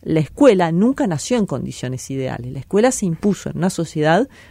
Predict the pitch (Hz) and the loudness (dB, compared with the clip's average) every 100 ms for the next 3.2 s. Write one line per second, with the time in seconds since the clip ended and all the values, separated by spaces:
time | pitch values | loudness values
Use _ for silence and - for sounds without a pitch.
0 | - - 127 - - 120 117 117 190 233 | -20 -18 -16 -12 -4 -2 -2 4 6 6
1 | 226 160 131 - 139 - 131 - 139 - | 4 0 -4 -10 -10 -10 -14 -8 -8 -4
2 | 202 240 247 143 139 143 - 226 - 214 | -2 -2 -2 -6 -6 -4 0 -2 0 0
3 | 151 135 | 0 -2